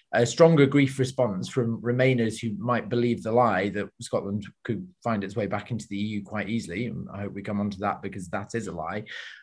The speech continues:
Um, and, and so, yes, it, uh, there, there would be no better time to do it.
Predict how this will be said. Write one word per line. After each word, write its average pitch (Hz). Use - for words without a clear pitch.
Um, 113
and, 117
and 127
so, 139
yes, 135
it, 127
uh, 127
there, 127
there 135
would 131
be 135
no 123
better 107
time 98
to 92
do 101
it. -